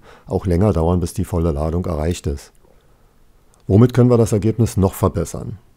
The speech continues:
Es müsste sich doch positiv auswirken, wenn die Kondensatoren in kürzeren Abständen nachgeladen werden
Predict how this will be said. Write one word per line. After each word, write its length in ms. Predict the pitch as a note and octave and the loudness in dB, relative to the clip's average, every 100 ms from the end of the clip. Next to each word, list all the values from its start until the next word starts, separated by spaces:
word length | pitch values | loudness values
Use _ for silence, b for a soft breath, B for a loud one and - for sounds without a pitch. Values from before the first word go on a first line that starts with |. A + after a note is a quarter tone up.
| _ - | _ -20
Es 120 | - | -4
müsste 260 | G2+ A2+ B2+ | 0 0 2
sich 180 | A2+ - | 2 2
doch 160 | E2+ | -2
positiv 540 | - - G#2 B2+ C3+ B2+ | -4 -2 0 0 -2 -2
auswirken, 520 | A#2+ A#2+ A#2+ A#2+ B2 | 0 0 0 0 0
wenn 120 | F#2+ | 0
die 80 | F#2+ | -2
Kondensatoren 680 | - F#2+ F#2 E2 - F#2+ A2+ | 0 -2 0 -2 0 -2 0
in 140 | F2+ | -4
kürzeren 460 | - G2+ - F#2 - | -2 -4 -2 -4 -4
Abständen 440 | G#2+ - F#2 E2+ | -8 -6 -4 -2
nachgeladen 640 | D#2 F2+ G2 C3 C3 A#2+ A#2+ | -2 -4 -4 -2 0 0 0
werden 360 | B2+ C3+ C#3+ | 0 -2 -4